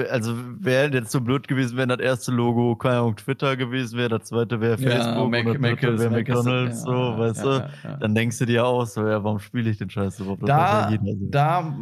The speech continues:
Speaker 2: fällt mir noch ein, da hätte man an die Buzzer denken müssen, da wär vielleicht eine zweite Cam für die Buzzer nicht schlecht gewesen, äh,
Speaker 1: Ja.
Speaker 2: die die Buzzer gefilmt haben, aber,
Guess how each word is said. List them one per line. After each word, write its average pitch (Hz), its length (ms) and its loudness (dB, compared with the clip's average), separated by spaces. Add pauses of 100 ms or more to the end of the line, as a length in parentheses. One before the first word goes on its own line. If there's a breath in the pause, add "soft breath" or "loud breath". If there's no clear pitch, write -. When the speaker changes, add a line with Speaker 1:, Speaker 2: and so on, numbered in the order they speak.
(580)
Speaker 2:
fällt 165 180 -2
mir 160 80 -4
noch 156 140 -4
ein, 147 400 -2
da 139 100 2
hätte 147 240 2
man 156 160 0
an 139 140 2
die 127 60 2
Buzzer 143 360 0
denken 170 400 -2
müssen, 170 300 -6
da 127 160 0
wär 135 160 0
vielleicht 143 460 0
eine 143 140 2
zweite 135 540 -2
Cam 147 360 2
für 147 180 -2
die - 80 0
Buzzer 139 480 -2
nicht 170 200 -6
schlecht 151 400 -6
gewesen, 165 600 -2 (580 loud breath)
äh, 123 160 4
Speaker 1:
Ja. 110 300 2
Speaker 2:
die 131 180 0
die 127 100 0
Buzzer 135 420 2
gefilmt 160 580 0
haben, 147 340 0
aber, 123 440 0